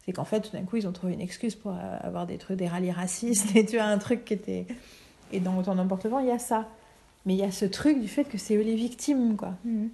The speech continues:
Speaker 1: Que c'est eux à qui
Speaker 2: Mais
Speaker 1: on a fait du mal.
Speaker 2: ça me fait penser à deux choses, en fait.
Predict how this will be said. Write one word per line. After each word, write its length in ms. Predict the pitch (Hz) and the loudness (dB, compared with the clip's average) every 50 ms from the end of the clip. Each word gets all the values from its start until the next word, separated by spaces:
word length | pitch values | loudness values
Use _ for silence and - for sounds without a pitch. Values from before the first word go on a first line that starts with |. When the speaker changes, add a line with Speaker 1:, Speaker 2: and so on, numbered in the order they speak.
| - | -6
Speaker 1:
Que 100 | - - | -6 -6
c'est 220 | 190 - - 226 233 | -6 -2 0 2 2
eux 80 | 262 | 2
à 60 | 233 202 | 2 2
qui 120 | 220 220 | 2 2
Speaker 2:
Mais 60 | 226 | 2
Speaker 1:
on 20 | 208 | 2
a 80 | 208 | 2
fait 140 | 208 - 226 | 2 0 0
du 160 | 196 208 220 | 2 2 4
mal. 260 | 233 262 262 233 208 202 - - - - - - | 2 4 2 2 0 -2 -4 -8 -18 -20 -20 -14
Speaker 2:
ça 140 | - - 233 | -4 0 0
me 40 | 185 | 0
fait 80 | 185 220 | 0 0
penser 260 | - 220 220 220 - | 0 -2 -2 0 0
à 380 | 247 226 214 208 202 196 196 190 190 190 175 | 0 0 0 0 0 0 0 0 -2 -2 -2
deux 80 | 208 220 | -4 -6
choses, 320 | 208 - - 233 220 202 | -6 -6 -6 -4 -4 -4
en 80 | 208 196 | -4 -6
fait. 160 | - - 208 | -6 -8 -10